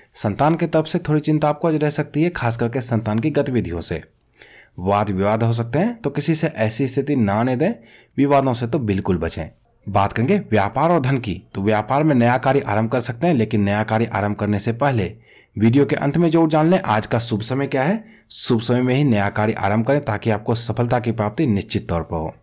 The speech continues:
निवेश करने में आज अचा-, अचानक से फैसले ले सकते हैं। पैसे के लेन देन में आपको किसी के झूठ के कारण आज नुकसान हो सकता है। कोई अटका हुआ धन भी प्राप्त हो सकता है। व्यापारिक यात्रा के योग भी बन सकते हैं। विद्यार्थी की बात करें, विद्यार्थियों के लिए आज के दिन बढ़िया रहने वाला है।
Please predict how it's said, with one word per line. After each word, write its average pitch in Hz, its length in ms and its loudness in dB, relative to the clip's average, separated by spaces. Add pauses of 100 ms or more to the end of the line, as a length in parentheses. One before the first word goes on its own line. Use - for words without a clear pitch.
(280)
निवेश 147 320 4
करने 156 260 2
में 156 100 2
आज 147 240 -2
अचा-, 135 280 -2 (180)
अचानक 143 300 0
से 151 120 -2
फैसले 143 320 -2
ले 143 140 2
सकते 139 280 -4
हैं। 202 180 -2 (380)
पैसे 120 260 2
के 151 120 4
लेन 127 260 4
देन 110 160 4
में 98 180 2
आपको 104 300 -4
किसी 117 240 -4
के 147 120 0
झूठ 117 320 0
के 107 100 0
कारण 87 360 -4 (420)
आज 117 180 2
नुकसान 113 380 2
हो 113 140 2
सकता 95 340 -4
है। 85 160 -6 (460)
कोई 135 200 4
अटका 127 280 0
हुआ 156 200 2
धन 139 200 2
भी 147 100 2
प्राप्त 151 360 -2
हो 98 80 0
सकता - 280 -4
है। 208 200 0 (380)
व्यापारिक 135 500 2
यात्रा 147 260 0
के 151 120 -2
योग 143 160 2
भी 185 100 2
बन 113 220 0
सकते - 320 -8
हैं। 78 180 -6 (320)
विद्यार्थी 101 520 0
की 143 140 0
बात 123 180 0
करें, 175 200 0
विद्यार्थियों 110 460 -2
के 131 80 -2
लिए 127 100 0
आज 101 260 -2
के 131 100 -4
दिन 120 100 0
बढ़िया 95 280 -2
रहने 120 240 0
वाला 123 260 0
है। 220 140 -2